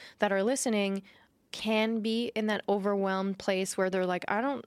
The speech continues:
I don't know what to do with my acne. It's been bothering me for so long. It's been there for so long, and I'm not sure what to do."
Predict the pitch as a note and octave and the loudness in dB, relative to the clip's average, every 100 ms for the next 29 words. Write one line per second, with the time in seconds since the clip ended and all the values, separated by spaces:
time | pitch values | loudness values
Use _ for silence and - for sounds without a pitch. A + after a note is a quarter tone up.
0 | - B3 C#4 F3+ F3+ F#3 F#3 E3 E3 F3+ | -2 0 0 0 0 0 -2 -2 -2 -2
1 | F3 E3+ E3+ E3+ F3 E3+ E3+ F3 - - | -4 -4 -4 -4 -6 -6 -4 -6 -6 -2
2 | F3+ E3+ E3+ F#3+ G3+ G3 G3 F#3 F3 F#3 | -2 0 0 0 0 0 -2 -4 -2 -2
3 | F3+ E3+ E3+ E3 - - A3 C4 G#3+ E3+ | -2 -4 -6 -6 -10 -4 -2 0 0 -2
4 | D#3+ - E3+ E3 D#3+ F3 - - - - | -4 -2 -2 -2 -4 -6 -10 -18 -20 -20
5 | - - - F#3+ F#3 F#3 F#3 - G#3+ - | -20 -6 -2 0 0 -2 -4 -4 -4 -2
6 | - D4 A#3 - F3+ E3 E3 | 0 2 2 0 0 0 -2